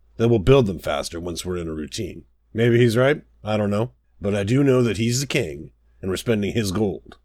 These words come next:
so we're going to do it his way. There's no change to how we lay the keel. We still scarf together sections of lumber with the longest piece in the middle, with the ends using planks cut from angled trunks, so the curve is built right into the wood. But here's the new thing.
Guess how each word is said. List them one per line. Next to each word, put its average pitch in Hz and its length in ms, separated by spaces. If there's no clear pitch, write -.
so - 140
we're 92 60
going 101 180
to 85 80
do 98 220
it 69 80
his 78 220
way. - 340
There's 120 220
no 165 160
change 117 480
to 113 80
how 107 160
we 104 100
lay 98 200
the 90 100
keel. - 540
We 85 60
still 117 180
scarf - 460
together 113 340
sections 110 380
of 117 120
lumber 98 440
with 98 100
the - 80
longest 98 460
piece 104 260
in 117 80
the 120 60
middle, 90 340
with 113 140
the 139 120
ends 98 320
using 98 280
planks 98 420
cut - 240
from 85 180
angled 113 320
trunks, - 600
so - 160
the 90 100
curve 113 380
is 82 100
built 85 260
right 113 440
into 120 180
the 113 100
wood. - 300
But 82 140
here's 113 280
the 92 140
new 95 160
thing. - 320